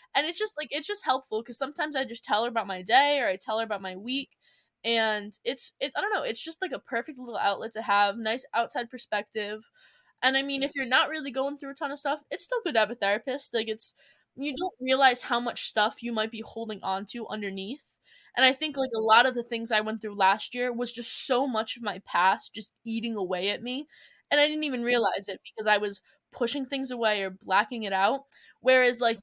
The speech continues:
then I step into this appointment for an hour, and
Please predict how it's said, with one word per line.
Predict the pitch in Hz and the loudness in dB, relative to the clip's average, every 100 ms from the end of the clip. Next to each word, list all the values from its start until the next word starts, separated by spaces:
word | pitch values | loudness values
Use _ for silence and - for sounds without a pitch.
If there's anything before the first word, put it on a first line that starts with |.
| - | -4
then | 269 269 | 0 0
I | |
step | 262 240 254 | 2 0 0
into | 254 277 | -4 -4
this | 240 233 | -4 -6
appointment | 202 220 226 262 | -4 -4 -4 -6
for | - | -4
an | 277 | 2
hour, | 277 294 302 | 4 4 2
and | - 240 | 0 -4